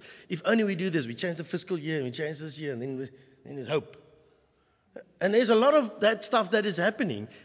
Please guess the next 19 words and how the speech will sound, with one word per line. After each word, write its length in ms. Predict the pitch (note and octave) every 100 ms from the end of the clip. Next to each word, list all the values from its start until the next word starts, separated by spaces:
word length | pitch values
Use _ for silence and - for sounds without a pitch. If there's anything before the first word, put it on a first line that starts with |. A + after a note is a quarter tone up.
| -
and 120 | F3+
yet 200 | G#3 F3+
you've 100 | F#3
got 120 | G3+
to 100 | F#3+
ask 180 | F#3 -
yourself, 240 | F3+ F3+ E3 - - -
"Is 120 | F#3+
that 120 | C4
enough 340 | A#3 D#3+ E3+
for 120 | - E3
me 640 | D3+ D#3 D3 G2+ A#2 G3 - - - _
to 80 | C#3+
find 340 | - F#3 F#3+ F3
the 80 |
strength 680 | - - - F#3+ C3+ G2 -
to 100 | -
really 340 | B2 D#3 F#3+ D#3+
live 560 | B2+ D3 G3+ D#3 A2